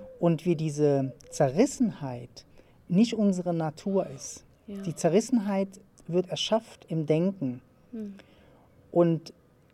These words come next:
Speaker 1: man könnte sich wie vorstellen, es sind wie so zwei Kapitäne irgendwie auf dem Schiff und
Speaker 2: Mhm.
Speaker 1: beide rudern in eine andere Richtung.
Speaker 2: Mhm.
Speaker 1: Und so bewegen wir uns in der Welt.
Speaker 2: Mhm.
Speaker 1: Also wir machen einen Step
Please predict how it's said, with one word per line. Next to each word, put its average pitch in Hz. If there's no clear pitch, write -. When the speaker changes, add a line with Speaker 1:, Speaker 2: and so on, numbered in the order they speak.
Speaker 1:
man 175
könnte 220
sich 190
wie 214
vorstellen, 214
es 180
sind 185
wie 190
so 185
zwei 196
Kapitäne 226
irgendwie 156
auf -
dem 147
Schiff -
und 151
Speaker 2:
Mhm. -
Speaker 1:
beide 208
rudern 196
in 180
eine 175
andere 175
Richtung. 170
Speaker 2:
Mhm. 214
Speaker 1:
Und 160
so 202
bewegen 190
wir 185
uns 170
in 165
der 151
Welt. 165
Speaker 2:
Mhm. 220
Speaker 1:
Also 160
wir 165
machen 170
einen 156
Step 226